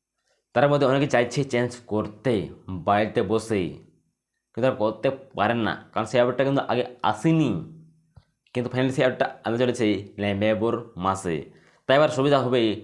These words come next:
সেই লক্ষ লক্ষ মানুষের কাছে যে এবার তাকেও আর যেতে হবে না সেই আধার সেন্টারে কষ্ট করে বা টাইম বার করে।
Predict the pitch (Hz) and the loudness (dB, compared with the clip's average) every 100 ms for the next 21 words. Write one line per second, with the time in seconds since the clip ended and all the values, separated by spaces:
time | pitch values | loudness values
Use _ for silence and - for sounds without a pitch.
0 | - - 98 110 127 117 123 123 113 - | -14 -6 -2 2 2 0 -2 -2 -4 -8
1 | - - 92 101 78 - - _ _ _ | -8 -6 -4 -4 -6 -10 -20 _ _ _
2 | 90 87 107 113 117 120 120 117 110 98 | -14 -12 -2 0 4 2 2 2 2 0
3 | 113 101 107 104 98 101 101 92 98 98 | -4 -4 -2 -2 -2 -4 -4 -4 -4 -6
4 | 95 90 87 76 - _ - 107 107 135 | -2 -2 -2 -6 -10 _ 0 0 2 0
5 | 123 113 101 95 - 95 104 101 92 90 | 0 2 2 0 0 -2 -2 -2 0 -2
6 | 87 95 85 | 0 -2 -2